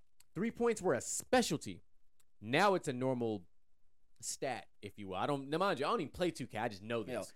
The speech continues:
Speaker 2: inside scoring should be a specialty now 'cause a
Speaker 1: I'm,
Speaker 2: lot of these
Speaker 1: I'm
Speaker 2: dudes can't
Speaker 1: trying to
Speaker 2: do
Speaker 1: tell
Speaker 2: it.
Speaker 1: you. So, there's that. There's our, uh, oh, we're almost done with our N B A talk. We gotta talk M V P stuff.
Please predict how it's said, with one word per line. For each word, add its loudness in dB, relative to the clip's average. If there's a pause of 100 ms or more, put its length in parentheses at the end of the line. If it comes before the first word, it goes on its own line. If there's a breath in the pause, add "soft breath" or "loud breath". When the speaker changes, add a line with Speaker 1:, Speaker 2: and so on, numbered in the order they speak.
(140 soft breath)
Speaker 2:
inside 4
scoring -2
should -6
be 0
a 0
specialty 2
now 2
'cause -10
a -2
Speaker 1:
I'm, 2
Speaker 2:
lot 6
of 2
these 0
Speaker 1:
I'm 4
Speaker 2:
dudes 2
can't 4
Speaker 1:
trying 4
to 2
Speaker 2:
do 6
Speaker 1:
tell 8
Speaker 2:
it. 8
Speaker 1:
you. -2 (720)
So, 2 (960)
there's 2
that. -2 (1080)
There's 2
our, 4
uh, 2
oh, 4
we're -4
almost -2
done -8
with -12
our -8
N -12
B -8
A -8
talk. -8 (380)
We -16
gotta -2
talk -4
M -8
V -6
P -8
stuff. -8